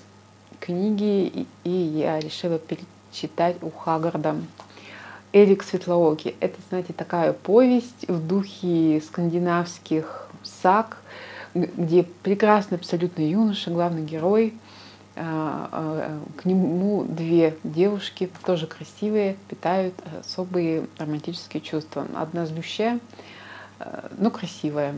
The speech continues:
а другая добрющая и тоже красивая. И вот, конечно, он отдает предпочтение только одной из них, другая исходит желчью от зависти, строит всякие козни.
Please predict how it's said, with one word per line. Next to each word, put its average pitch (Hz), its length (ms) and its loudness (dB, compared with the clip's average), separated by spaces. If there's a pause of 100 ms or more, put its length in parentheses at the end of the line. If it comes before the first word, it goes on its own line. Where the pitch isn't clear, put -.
а 170 80 -4
другая 175 320 4
добрющая 160 720 2
и 185 120 -4
тоже 208 280 8
красивая. 190 760 4
И 180 120 0
вот, 170 180 0 (480)
конечно, 170 460 -2
он 147 160 0 (140)
отдает 143 340 -2
предпочтение - 580 -6
только 160 240 -6
одной 220 280 6
из 269 100 2
них, 262 200 10 (560)
другая 165 640 6
исходит 151 400 -4
желчью 151 440 0
от 139 100 -6
зависти, 208 920 2
строит 170 340 -4
всякие - 400 -8
козни. 226 580 4